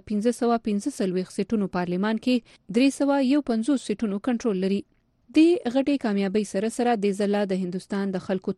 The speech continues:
تمې هم د مودي نه ډېرې زیاتې دي. د مودي نه تمې کېږي د ملک یو مضبوط واکمن به جوړیږي او اقتصاد به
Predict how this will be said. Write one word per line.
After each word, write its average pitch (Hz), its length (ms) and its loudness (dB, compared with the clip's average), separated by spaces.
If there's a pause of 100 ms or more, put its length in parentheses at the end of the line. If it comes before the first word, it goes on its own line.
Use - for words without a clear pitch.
تمې 180 260 -2
هم 208 460 -4
د 180 100 0
مودي 180 300 0
نه 190 180 0
ډېرې 185 480 -2
زیاتې 190 320 -2
دي. 202 80 0 (400)
د 180 100 -2
مودي 175 240 -2
نه 180 140 -2
تمې 180 240 -4
کېږي 240 280 2 (360)
د 254 460 6
ملک 277 220 4
یو 220 160 4
مضبوط 202 380 -4
واکمن 196 340 -2
به 175 160 -2
جوړیږي 220 480 0
او 196 160 0
اقتصاد 214 500 -2
به 233 160 2